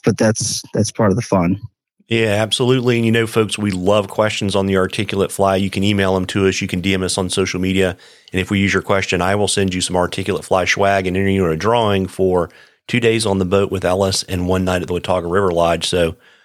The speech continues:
Speaker 2: folks, get your questions in. And Ellis, before I let you go, you wanna update us on, I know, uh, Bucktail, uh, hasn't been as productive this year as it has in the past, but if you got any new stuff there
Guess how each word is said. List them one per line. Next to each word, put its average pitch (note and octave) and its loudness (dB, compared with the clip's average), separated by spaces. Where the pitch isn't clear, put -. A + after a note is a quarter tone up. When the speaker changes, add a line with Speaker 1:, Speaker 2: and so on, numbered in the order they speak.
Speaker 2:
folks, G2+ 0
get G2+ -2
your - -6
questions G#2 -2
in. F#2 0
And F2+ -2
Ellis, G2 2
before G2 0
I F#2+ 0
let F#2+ 0
you F#2 -6
go, F#2+ 4
you F2+ 0
wanna F#2 0
update F#2+ 2
us F#2 0
on, F#2 0
I G2+ -2
know, G2+ 2
uh, F2+ 4
Bucktail, F#2+ -2
uh, F#2 0
hasn't F#2 -2
been F#2 0
as F2+ -4
productive F#2 -4
this F2 -4
year G2 2
as F#2 0
it F2+ -2
has G2 0
in F2+ -4
the E2+ -4
past, F#2 0
but A2 -2
if G#2 -8
you G2 0
got F#2 2
any F2+ 0
new F#2 0
stuff F#2+ -2
there G2 2